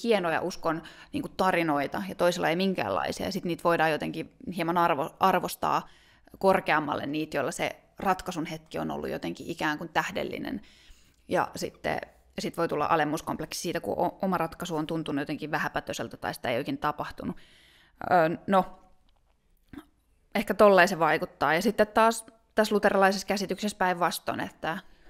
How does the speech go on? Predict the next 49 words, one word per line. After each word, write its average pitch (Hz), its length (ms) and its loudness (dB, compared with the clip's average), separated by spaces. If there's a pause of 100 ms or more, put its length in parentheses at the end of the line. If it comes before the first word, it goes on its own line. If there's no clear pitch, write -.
(120)
että - 160 -4
sehän 190 260 0
voi 190 120 4
olla 202 100 6
hyvin 202 220 4
passivoittavaa - 720 0
se - 100 -10
käsitys, 175 420 -6
että 170 140 -8
sä 175 100 -4
vaan 175 160 2
saat 170 260 4
usko 165 280 -4
jostain, 156 400 -2
että - 80 -4
se 180 80 -6
voi 185 120 2
vaikuttaa 190 460 4
siihen, 156 320 -6
se - 120 -8
voi 170 120 0
johtaa 170 320 2
outoihin 175 480 2 (480)
predestinaatio-, 160 720 2
eli 151 140 0
ennalta 156 320 0
määrää-, 147 460 6 (140)
määräämis-, 135 600 0
tota 117 300 -8
noin, 107 360 -6 (840)
teologiaan 170 720 2 (180)
se, - 180 -2
että, - 340 -6 (220)
että - 220 -8
jos, 160 120 -4
ei, 147 180 -4
jos 160 180 -6
sä 165 60 -2
et 147 100 -4
itse 143 160 -6
pysty - 300 -12
vaikuttaa 143 480 0
siitä, 131 320 -6
mun 175 180 0
mielestä 151 220 -2
se - 60 -6
johtaa 151 260 -2
siihen, 147 300 -4
mutta - 280 -8